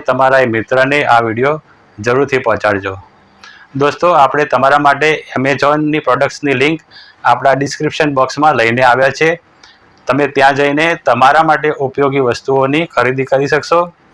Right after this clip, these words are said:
તમારા માટે ઉપયોગી આપણું બ્લડ સુગર માપવાનું સાધન, એની પટ્ટીઓ,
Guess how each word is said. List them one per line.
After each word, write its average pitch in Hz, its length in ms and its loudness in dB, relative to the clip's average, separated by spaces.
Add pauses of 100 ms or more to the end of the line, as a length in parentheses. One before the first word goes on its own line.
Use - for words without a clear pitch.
(400)
તમારા 135 300 2
માટે 131 200 0
ઉપયોગી 139 560 -2 (920)
આપણું 120 260 -2
બ્લડ 127 160 0
સુગર 135 280 -2
માપવાનું 127 500 -2
સાધન, 131 420 0
એની 127 200 -2
પટ્ટીઓ, 139 540 -2